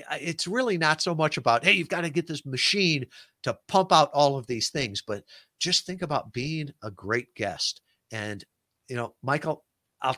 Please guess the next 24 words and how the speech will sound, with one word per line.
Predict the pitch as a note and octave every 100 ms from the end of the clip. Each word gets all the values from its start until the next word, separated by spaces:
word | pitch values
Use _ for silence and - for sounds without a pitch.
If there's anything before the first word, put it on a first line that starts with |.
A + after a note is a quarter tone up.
| -
tell | E3+ F#3
you | B2
from | - G2+
nine | G2+ C#3+
years | D#3+ D#3+ -
of | A2+
experience, | - - A#2 C#3+ G#3+ - - D3+ - - -
those | C#3+ C3+
people | - F#3+ G3 F3
that | C#3 -
do | - B2 E3
that, | G#3+ B3 - _ _ _ _ _ _ _
they | -
get | C#3 D#3
a |
reputation | C3+ B2+ - A#2 A2 F#2+ - -
and | F2+
they | G#2+
get | A#2+
invited | B2+ G#2+ A2 G2+ F#2+
back | F2+ F2+ F2+
and | E2
back. | D#2+ D2 C2 _ _ - _
Uh, | G#2 G2 F#2